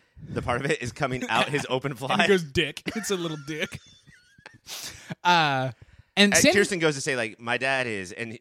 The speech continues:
Speaker 1: he's like, "Kirsten, shut up. It's a little
Speaker 2: It's a
Speaker 1: dick.
Speaker 2: little dick.
Speaker 1: It's a little dick."
Speaker 2: Your dad's a little dick. Uh, he says something worse than "Your dad's a little dick." Uh,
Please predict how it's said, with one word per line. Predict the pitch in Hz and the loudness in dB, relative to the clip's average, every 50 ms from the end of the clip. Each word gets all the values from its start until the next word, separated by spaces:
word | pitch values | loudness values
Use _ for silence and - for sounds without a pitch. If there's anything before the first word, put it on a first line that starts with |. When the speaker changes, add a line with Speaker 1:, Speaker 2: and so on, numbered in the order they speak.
| _ | _
Speaker 1:
he's | _ 110 | _ -12
like, | 107 113 98 92 - _ _ _ _ _ _ _ _ - | -10 -10 -10 -10 -12 _ _ _ _ _ _ _ _ -16
"Kirsten, | 131 127 - 175 | -16 -14 -14 -14
shut | 135 - - 110 | -10 -8 -8 -8
up. | 98 - - _ _ _ _ _ _ _ | -8 -10 -14 _ _ _ _ _ _ _
It's | - 147 - | -8 -8 -8
a | 139 | -8
little | - 127 127 143 | -6 -6 -6 -6
Speaker 2:
It's | - - - | -6 -4 2
a | |
Speaker 1:
dick. | 330 - - | 6 6 8
Speaker 2:
little | 302 339 370 311 214 | 8 6 4 2 -2
dick. | 190 175 185 185 175 175 | -2 -2 -2 -2 -2 -2
Speaker 1:
It's | 170 185 - | -4 -6 -6
a | 170 | -4
little | 147 131 123 113 | -4 -4 -6 -6
dick." | 107 - - - 120 | -8 -10 -8 -6 -6
Speaker 2:
Your | 117 214 | -6 -6
dad's | 175 185 165 175 185 | -6 -8 -8 -8 -6
a | 180 | -6
little | 160 143 131 | -4 -4 -6
dick. | 123 127 147 139 139 135 _ - - - - - - - | -6 -6 -6 -6 -6 -8 _ -18 -20 -20 -20 -20 -4 0
Uh, | 175 170 175 | 2 4 4
he | 220 262 | 4 4
says | 294 440 415 | 2 0 -2
something | - 392 320 226 | 0 2 4 8
worse | 202 202 220 226 | 8 8 8 8
than | - 185 170 | 6 4 4
"Your | 156 | 4
dad's | 151 160 156 151 143 | 4 4 2 2 0
a | |
little | 143 131 127 | -2 -4 -2
dick." | 120 147 139 127 113 - _ _ _ _ _ _ - | -2 -2 -2 -4 -4 -10 _ _ _ _ _ _ -6
Uh, | 143 139 123 | -4 -4 -6